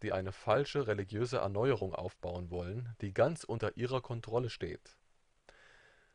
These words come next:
Man sollte sich vielmehr also überlegen, wie und wo man diesen alten digitalen Adel danach aufspüren kann. Er ist die erste Adresse, um abzurechnen.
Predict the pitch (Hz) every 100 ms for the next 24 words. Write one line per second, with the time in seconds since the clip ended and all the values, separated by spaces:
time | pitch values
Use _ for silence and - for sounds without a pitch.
0 | _ 101 101 127 165 127 110 - 175 185
1 | 113 - 101 110 98 92 90 90 98 120
2 | - 92 110 139 - 120 92 110 160 104
3 | 87 90 143 160 165 - 120 110 135 123
4 | 127 123 117 113 110 95 98 107 120 127
5 | 98 95 92 95 135 - - 143 - -
6 | - 87 85 - 85 - - - _ _
7 | _ _ 113 151 139 - 143 117 147 -
8 | 90 92 - 92 - 107 - _ _ -
9 | 104 - 139 - - 101 87 80 - 82
10 | 82